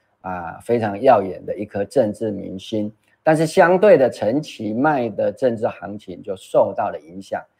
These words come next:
所以现在大概也没有任何的呼声说要让陈其迈出来竞选总统这个部分了，哈。所以赖清德也就顺利的，哈，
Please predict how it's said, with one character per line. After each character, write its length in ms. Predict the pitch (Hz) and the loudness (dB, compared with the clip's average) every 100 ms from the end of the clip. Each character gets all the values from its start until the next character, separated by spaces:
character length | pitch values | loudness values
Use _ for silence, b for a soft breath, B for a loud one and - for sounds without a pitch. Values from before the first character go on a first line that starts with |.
| _ _ _ | _ _ _
所 120 | 139 | 0
以 60 | |
现 120 | 127 147 | 2 0
在 80 | |
大 220 | 131 135 123 | 2 0 2
概 100 | 123 | 0
也 160 | 101 | -2
没 220 | 98 117 | -4 -2
有 100 | 139 | 0
任 280 | 120 147 127 | 2 2 2
何 160 | 101 95 | -4 -6
的 120 | 104 | -6
呼 240 | - 110 | -6 -8
声 300 | 110 107 101 | -8 -8 -10
说 220 | 104 101 98 | -8 -6 -4
要 120 | 101 | -4
让 240 | 104 98 | -4 -8
陈 220 | - 90 | -14 -20
其 180 | 95 - | -20 -18
迈 220 | 92 98 90 _ _ _ | -14 -14 -14 _ _ _
出 260 | - 107 | -6 -2
来 180 | 110 101 | -2 -4
竞 260 | 92 120 95 | -8 -8 -8
选 240 | - - - | -12 -16 -14
总 280 | 76 101 | -12 -12
统 240 | - - - | -14 -16 -16
这 100 | - | -16
个 100 | 92 | -16
部 240 | - 110 95 | -12 -10 -10
分 160 | - 104 - | -4 -4 -4
了， 120 | - | -16
哈。 260 | - 107 95 b b b | -6 -4 -4 b b b
所 180 | 123 139 | 2 4
以 360 | 139 113 - _ _ - | 4 0 -6 _ _ 0
赖 100 | 165 | 0
清 220 | 151 156 | 2 2
德 100 | 143 | 2
也 200 | 117 101 | 0 -2
就 120 | 117 123 | -4 -4
顺 460 | - 196 156 139 | 0 4 4 4
利 220 | 147 131 | 0 0
的， 280 | 98 117 - - | 0 -2 -4 -6
哈， 340 | 113 104 | -4 -4